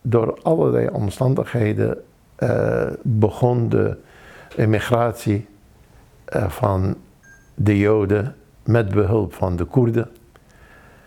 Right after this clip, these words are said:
Eh, waar, was het reëel.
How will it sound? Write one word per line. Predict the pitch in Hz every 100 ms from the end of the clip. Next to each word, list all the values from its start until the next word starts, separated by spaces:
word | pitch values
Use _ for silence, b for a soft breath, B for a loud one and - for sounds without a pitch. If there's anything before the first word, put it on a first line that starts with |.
| b b - - _ - - _ _ _ _ _ _ _ -
Eh, | 127 110 104 - - - - - _ _ _ _ _ _ _ _ _ _ _ _ - -
waar, | - 120 120 -
was | 127 120
het | 131 - - _
reëel. | - 120 110 90 76